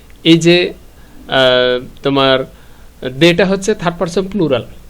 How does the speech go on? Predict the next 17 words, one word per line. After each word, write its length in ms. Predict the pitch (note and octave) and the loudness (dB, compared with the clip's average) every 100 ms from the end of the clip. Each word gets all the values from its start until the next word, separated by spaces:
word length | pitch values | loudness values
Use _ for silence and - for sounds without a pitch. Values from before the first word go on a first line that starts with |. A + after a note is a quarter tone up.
| - | -4
এই 100 | D#3+ | -2
জন্য 280 | D3 C3 A2 F#2+ A#2 B2 B2+ | 0 -2 -4 -10 -16 -8 0
"they 320 | D3+ F#3+ A3 | 2 0 -4
smell 640 | - F3+ C#3+ C#3+ D#3+ G3 B3+ - - - - - - | -10 -6 -2 0 -2 -4 -10 -18 -20 -20 -20 -20 -12
sweet 440 | - - A3 G3+ G3 | -6 0 0 0 -6
and 500 | - D3+ C#3 D3+ A#3 A3+ - - - C3+ | -6 -4 -2 -2 -4 -8 -18 -20 -8 -4
delicious" 580 | B2 A#2 G#2+ F#2 - - - - - - - - - - | -4 -4 -8 -10 -14 -16 -20 -20 -20 -20 -20 -20 -20 -8
এটা। 280 | - - G#2 - | -6 -4 -6 0
এরপরে 360 | F3+ G3 A3+ G3 | 0 2 0 0
গেল 300 | E3 C#3 A3 - - - - | 0 -2 -6 -14 -20 -20 -12
মারিয়াম 680 | C3+ D3+ F3 F#3+ G#3 G#3+ B3 - | 0 2 2 2 0 -2 -8 -4
is 340 | D3 C#3 E3+ F#3+ - - - C3+ | 0 0 0 -4 -10 -14 -14 -4
being 260 | D3+ F#3 G#3 | 0 0 0
হবে 280 | F3+ G3 G3 | -2 0 0
নাকি 420 | D3+ C#3 C#3+ C3+ - | -2 -4 -6 -8 -8
is 280 | E3+ D3+ - C3+ | -6 -6 -6 -8
very 440 | C3 C#3+ D3+ D3+ | -2 2 2 2